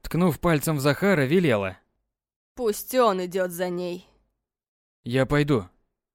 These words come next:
Speaker 1: Тут же встрепенулся Захар. «Постой!» Преградил ему путь Тристан. «Придётся потерпеть холод». Раскинул он руки в стороны и принялся поднимать с земли туман. Вскоре тот окутал Захара с головой,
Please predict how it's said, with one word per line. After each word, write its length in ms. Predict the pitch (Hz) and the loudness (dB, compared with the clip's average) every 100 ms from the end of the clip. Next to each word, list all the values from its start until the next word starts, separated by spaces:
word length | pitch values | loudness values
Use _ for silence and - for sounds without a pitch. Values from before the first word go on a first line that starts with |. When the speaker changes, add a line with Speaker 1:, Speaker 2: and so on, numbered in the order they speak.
| _ _ | _ _
Speaker 1:
Тут 220 | - 190 | 2 4
же 120 | 175 | 4
встрепенулся 640 | 170 175 147 151 151 139 135 | 2 2 2 2 2 0 0
Захар. 460 | 127 - 104 - _ _ _ _ _ _ _ | 0 0 -4 -6 _ _ _ _ _ _ _
«Постой!» 720 | - 107 113 - 156 120 92 - _ _ _ _ _ - | -2 0 0 4 6 6 2 -8 _ _ _ _ _ -4
Преградил 500 | 113 113 131 156 233 | -2 2 2 2 2
ему 280 | 208 202 | 4 4
путь 220 | 156 180 - | 4 2 4
Тристан. 520 | 190 170 202 123 - _ _ _ _ _ _ _ | 2 2 0 -2 -4 _ _ _ _ _ _ _
«Придётся 600 | - 104 98 117 123 135 | -4 -2 0 0 2 0
потерпеть 580 | 120 127 135 120 131 123 | 0 2 2 2 2 2
холод». 500 | - 151 113 87 - _ _ _ _ _ _ _ | 2 2 2 -2 -10 _ _ _ _ _ _ _
Раскинул 540 | - 113 - 220 214 202 | -2 0 0 2 4 4
он 120 | 170 | 4
руки 240 | 190 170 | 4 2
в 60 | 160 | 0
стороны 500 | - 208 147 107 104 | 4 4 6 4 0
и 20 | |
принялся 480 | 101 156 190 180 170 | 0 2 2 2 0
поднимать 460 | 156 139 139 147 131 | 0 2 2 2 0
с 40 | |
земли 280 | 131 123 123 | 0 2 2
туман. 420 | 127 120 95 92 _ _ _ _ - | 0 0 -4 -8 _ _ _ _ -18
Вскоре 400 | - 202 196 180 | 2 4 6 4
тот 180 | 180 | 2
окутал 400 | 170 - 202 151 | 2 2 2 2
Захара 400 | 117 123 151 147 | 2 0 2 2
с 60 | 135 | 2
головой, 500 | 135 147 151 139 95 | 2 2 4 0 -2